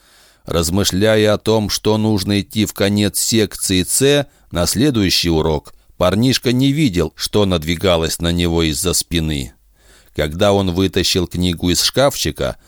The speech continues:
нога десятого размера в стоптанном армейском ботинке неожиданно выбила учебник у него из рук. Книга раскрылась, в воздух полетели тетрадки, закладки и непристойные рисуночки,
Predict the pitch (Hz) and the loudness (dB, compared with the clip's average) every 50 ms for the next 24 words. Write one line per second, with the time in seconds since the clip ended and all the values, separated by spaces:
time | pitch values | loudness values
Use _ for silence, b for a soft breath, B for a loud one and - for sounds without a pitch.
0 | b b b b - 78 80 85 85 107 139 147 123 92 95 87 - - 92 90 | b b b b -4 -2 -2 0 2 2 4 4 2 2 0 0 0 2 2 2
1 | 82 - - 82 82 85 87 87 78 76 78 85 85 80 76 76 73 - - - | 0 0 -2 0 0 2 2 0 0 -2 -2 0 0 0 0 -2 -4 -4 -6 -2
2 | - 101 95 78 - - 92 85 85 85 85 - - - 90 82 80 87 87 87 | 0 0 -2 -2 -2 -4 -2 -2 0 -2 -4 -2 -2 -2 -2 0 0 0 2 2
3 | 82 - - - 78 73 73 69 73 76 73 - - 123 131 123 107 - 110 110 | 2 0 0 -2 -4 -4 -2 -2 -2 -4 -2 0 0 0 2 0 0 0 0 0
4 | 110 b b b b b b b - 80 85 87 87 82 85 120 147 135 127 123 | 0 b b b b b b b -6 -2 0 0 0 2 2 2 2 2 2 2
5 | 120 120 113 87 85 104 104 92 95 95 90 90 87 87 82 - - 101 107 98 | 2 2 0 2 2 0 0 2 2 0 2 2 0 0 0 0 0 0 0 0
6 | 98 95 90 - - - 107 92 87 85 85 85 87 90 87 82 76 - 82 78 | 0 -2 -4 -4 -4 -2 -2 0 2 2 2 2 2 2 0 0 0 -2 -2 -4
7 | 73 69 - - - b b b b b b b _ _ - 87 98 123 131 110 | -4 -6 -8 -14 -20 b b b b b b b _ _ -4 0 0 0 2 2
8 | 110 101 101 95 - - - 120 160 156 107 85 73 - - - b b b b | 0 0 0 0 -2 0 0 2 2 4 2 2 0 -2 -4 -6 b b b b
9 | b b b 69 67 80 95 104 104 92 101 101 90 - - - 87 87 90 82 | b b b -10 -4 0 2 2 2 2 0 -2 -4 -2 -2 -2 0 0 0 0
10 | - - 87 82 82 82 - - 78 - 90 110 127 135 131 - - - 117 117 | 0 0 0 0 0 0 -2 -4 -2 0 0 2 2 2 0 -2 -4 -4 -2 -2
11 | - - 92 - 82 80 - 85 87 107 127 123 - - - 117 110 - - - | -4 -4 -4 -4 -4 -2 -2 0 2 2 2 0 0 -4 -4 -2 -2 -2 -4 -4
12 | - 98 95 87 - - - 85 - - - 98 90 85 80 78 78 76 76 76 | -2 0 0 0 0 0 -2 -2 -2 -2 -2 0 0 0 0 0 0 0 0 0
13 | 76 80 78 - - 139 147 135 127 117 - - - 123 120 117 b | 0 -2 -2 0 0 2 2 2 0 0 -2 -4 -2 -2 -2 -2 b